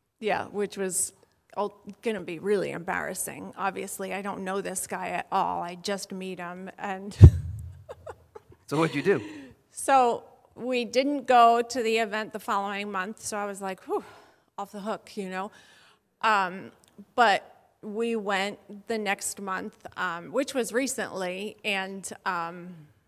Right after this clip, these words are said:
Speaker 1: so I, I already made a decision that I was,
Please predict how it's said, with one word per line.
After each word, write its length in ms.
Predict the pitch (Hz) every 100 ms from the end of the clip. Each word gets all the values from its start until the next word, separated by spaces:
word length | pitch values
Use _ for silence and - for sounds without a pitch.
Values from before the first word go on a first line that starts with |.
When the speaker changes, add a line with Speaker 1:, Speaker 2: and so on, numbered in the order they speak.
| _ _ _ _
Speaker 1:
so 200 | - 269
I, 280 | 269 247 247 -
I 200 | 262 294
already 300 | 262 240 226
made 300 | 208 208 208
a 60 |
decision 560 | 190 196 - 208 190 180
that 140 | 185 -
I 180 | 185 185
was, 420 | 190 180 180 -